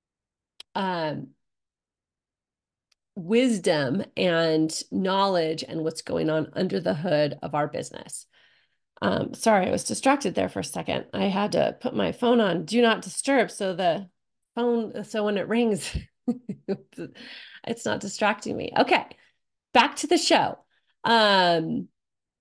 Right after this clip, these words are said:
so yes, so whatever we focus on expands, right? So in this episode, I wanna offer you a few pieces of data that I suggest you start tracking right now,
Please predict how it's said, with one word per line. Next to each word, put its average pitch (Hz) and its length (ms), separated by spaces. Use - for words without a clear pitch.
so 220 960
yes, 190 720
so 240 320
whatever 233 480
we 311 120
focus 240 440
on 214 220
expands, 190 920
right? 185 320
So 185 320
in 202 140
this 226 180
episode, 208 480
I 185 120
wanna 190 200
offer 180 300
you 180 160
a 165 60
few 190 260
pieces 208 480
of 208 160
data 165 500
that 147 240
I 160 220
suggest 170 640
you 160 80
start - 400
tracking 170 520
right 165 280
now, 214 480